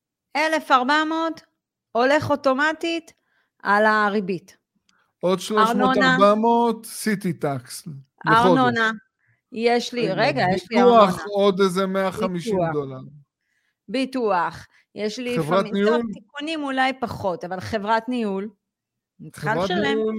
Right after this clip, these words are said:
Speaker 2: אה, לפחות, אה, מאתיים דולר בחודש, עשרה אחוזים.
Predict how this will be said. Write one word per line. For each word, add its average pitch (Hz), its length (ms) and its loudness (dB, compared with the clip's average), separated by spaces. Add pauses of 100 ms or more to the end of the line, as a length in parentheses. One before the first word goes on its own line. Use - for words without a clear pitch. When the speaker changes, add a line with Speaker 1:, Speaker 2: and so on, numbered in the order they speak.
Speaker 2:
אה, 185 480 -2
לפחות, 185 680 -4
אה, 175 300 -2
מאתיים 165 600 -6
דולר 156 340 -2
בחודש, 139 760 -12 (240)
עשרה 156 460 -6
אחוזים. 151 420 -12